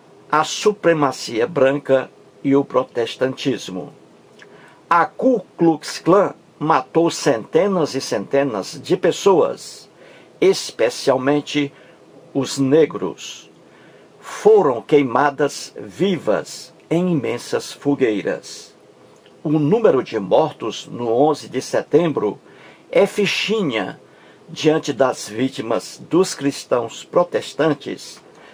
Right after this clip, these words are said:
da Ku Klux Klan. Se esse pastor tivesse cérebro, iria descobrir também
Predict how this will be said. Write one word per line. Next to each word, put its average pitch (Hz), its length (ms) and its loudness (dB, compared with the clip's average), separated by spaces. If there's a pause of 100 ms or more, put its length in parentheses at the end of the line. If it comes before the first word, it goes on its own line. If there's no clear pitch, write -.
(120)
da 139 320 2
Ku 139 460 0
Klux 117 460 -6
Klan. 139 300 2 (1040)
Se - 300 0
esse 214 320 2
pastor 113 760 -2
tivesse 104 520 -4
cérebro, 113 720 0 (540)
iria 175 340 4
descobrir 117 640 -2
também 107 640 0